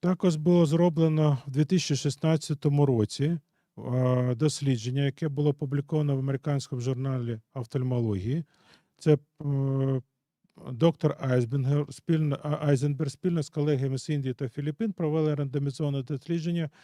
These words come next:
в якому взяли участь сто сімдесят два пацієнти з бактеріальним кератитом, і у половини пацієнтів ока були оброблені антибіотиками, а інша препаратами з повідон йодом.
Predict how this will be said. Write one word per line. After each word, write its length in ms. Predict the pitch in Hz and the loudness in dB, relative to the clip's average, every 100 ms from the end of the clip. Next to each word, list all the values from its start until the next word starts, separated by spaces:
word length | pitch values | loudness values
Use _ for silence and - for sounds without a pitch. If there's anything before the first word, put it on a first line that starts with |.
| - - _ | -20 -20 _
в 20 | |
якому 580 | 143 143 160 156 147 127 - _ - | 0 2 2 4 2 -2 -10 _ -12
взяли 520 | 113 139 147 135 135 - | -4 2 4 2 0 -4
участь 360 | 156 - 127 | -6 -2 -4
сто 180 | - 151 | -2 -2
сімдесят 540 | 139 139 127 123 139 | 0 -2 -4 -4 -4
два 240 | 120 120 120 | -4 -6 -6
пацієнти 600 | - 120 - 117 110 139 | -6 -8 -6 -6 -4 -6
з 60 | |
бактеріальним 600 | 123 147 - 156 156 156 | -6 -8 -4 -2 -2 -2
кератитом, 720 | 147 165 156 143 151 147 165 147 - - - - | -2 0 0 0 -4 -4 -6 -8 -16 -20 -14 2
і 80 | |
у 40 | 160 | 4
половини 440 | 175 170 165 160 | 8 8 6 4
пацієнтів 540 | 147 160 175 196 202 165 | 0 -2 0 0 0 -4
ока 340 | - 165 - 180 | -4 -4 -4 -6
були 280 | 147 139 | -2 -2
оброблені 640 | 151 131 127 151 151 156 147 | -2 -4 -2 0 0 -2 -4
антибіотиками, 1120 | - 135 - 117 127 117 107 160 - 196 214 196 _ _ | -6 -8 -6 -4 -2 -2 -4 -10 -8 -6 -6 -8 _ _
а 120 | - 147 | -8 -6
інша 580 | - 214 220 - 196 | -2 -2 -2 -2 -4
препаратами 840 | 180 156 - 143 143 147 156 151 143 | -2 -4 -4 -2 -2 -2 -4 -2 -4
з 60 | |
повідон 460 | - 131 123 135 131 | -4 -6 -4 -4 -4
йодом. 400 | 113 107 90 107 | -4 -6 -6 -12